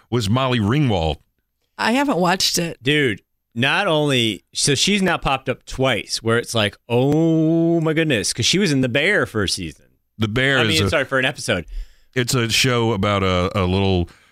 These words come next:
Speaker 1: like, restaurant in Chicago, is it?
Speaker 3: Yeah.
Speaker 1: Yeah.
Speaker 3: And, but again, it took me a minute, even when you said it, I knew, okay, so you had posted on Facebook, "Oh my God."
Speaker 1: Yeah.
Speaker 3: I think, did you say, "Oh my God, it's Molly Ringwald"?
Speaker 1: Yeah.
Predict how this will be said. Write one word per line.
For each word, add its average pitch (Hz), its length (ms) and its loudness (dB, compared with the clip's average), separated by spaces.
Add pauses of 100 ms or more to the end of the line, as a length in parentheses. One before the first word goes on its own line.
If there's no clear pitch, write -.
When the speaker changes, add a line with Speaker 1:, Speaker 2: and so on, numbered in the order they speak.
(220)
Speaker 1:
like, 90 240 -2
restaurant 98 680 0
in 107 80 0
Chicago, 160 520 0
is 180 140 0
it? 185 160 -4
Speaker 3:
Yeah. 117 400 0
Speaker 1:
Yeah. 90 200 0 (300)
Speaker 3:
And, 135 260 -4 (180)
but 135 260 0 (240)
again, 123 600 0
it 123 160 -2
took 165 200 -2
me 151 80 0
a 127 60 2
minute, 117 380 0 (100)
even 120 480 0
when 123 160 0
you 165 180 2
said 110 320 0
it, 92 200 -4 (380)
I 135 100 0
knew, 160 240 0 (180)
okay, 127 220 0
so 135 120 -2
you 180 160 2
had 233 100 0
posted 180 260 -2
on 131 80 -2
Facebook, 135 400 -2
"Oh 135 80 0
my 131 140 2
God." 120 440 0 (240)
Speaker 1:
Yeah. 107 180 0 (120)
Speaker 3:
I 113 80 -4
think, 135 240 -2 (120)
did 127 200 0
you 143 80 0
say, 139 140 0
"Oh 120 80 2
my 127 100 0
God, 120 120 2
it's 110 120 -4
Molly 113 220 2
Ringwald"? 123 400 0
Speaker 1:
Yeah. 107 180 0